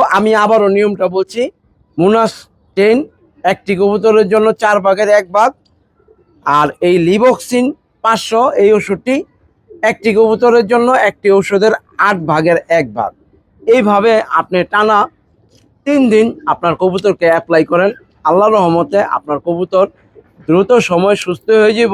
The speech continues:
আপনি একদিন খাওয়ানোর পরেই কিন্তু আপনি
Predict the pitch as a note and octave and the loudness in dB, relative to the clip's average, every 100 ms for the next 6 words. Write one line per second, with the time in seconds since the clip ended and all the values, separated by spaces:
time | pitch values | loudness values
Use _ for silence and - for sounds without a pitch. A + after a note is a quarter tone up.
0 | G3+ B2 - F#3+ F#3+ - _ _ _ A3+ | 2 0 -4 -6 -6 -6 _ _ _ 0
1 | C4 G3+ A#3 A#3+ G#3 A3+ B3 B3+ B3+ B3 | 0 0 -2 -2 0 0 2 2 -2 0
2 | B3+ C4 B3+ A#3 A#3+ A#3 B3+ G#3 F3 | 0 2 0 -2 -8 -6 -2 -2 -2